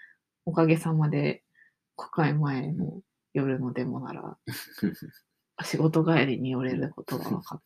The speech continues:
Speaker 1: た。
Speaker 2: うん。会社の交通費でね。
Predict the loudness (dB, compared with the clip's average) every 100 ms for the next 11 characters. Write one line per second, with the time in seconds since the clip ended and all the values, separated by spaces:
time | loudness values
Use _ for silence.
0 | -20 -20 _ _ -20 -20 _ _ _ -20
1 | _ _ _ _ _ _ _ _ _ -6
2 | -4 -4 -6 -8 -4 -4 -4 -6 -8 -8
3 | -14